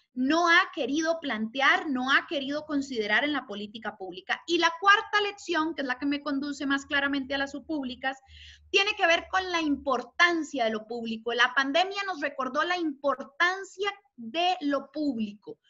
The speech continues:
que es un actor partícipe de la economía, que no tiene un papel menor y que no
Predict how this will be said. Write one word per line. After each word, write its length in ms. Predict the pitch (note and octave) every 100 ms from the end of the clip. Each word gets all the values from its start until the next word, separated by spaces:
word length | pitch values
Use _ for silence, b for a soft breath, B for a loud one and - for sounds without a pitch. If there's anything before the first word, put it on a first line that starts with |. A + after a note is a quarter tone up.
| b b b b
que 180 | D4+ D#4
es 140 | E4
un 160 | E4+ E4+
actor 540 | F4+ - F4 F4+ G4 - _ _ -
partícipe 840 | C4 C4 - F#4+ G4+ E4 C#4+ C4
de 140 | B3 A#3+
la 80 |
economía, 680 | G#3+ A#3+ A#3+ A#3 C#4 E4+ E4+ F#4 B B -
que 120 | C#4+
no 340 | C4 C#4+ F4+ G#4
tiene 280 | D#4+ D4 C#4+
un 140 | C#4
papel 380 | C4 B3 B3+ B3+
menor 540 | B3 A3+ A#3 D#4+ A4+ - _ _ -
y 140 | E4 C#4+
que 140 | D#4
no 140 | D#4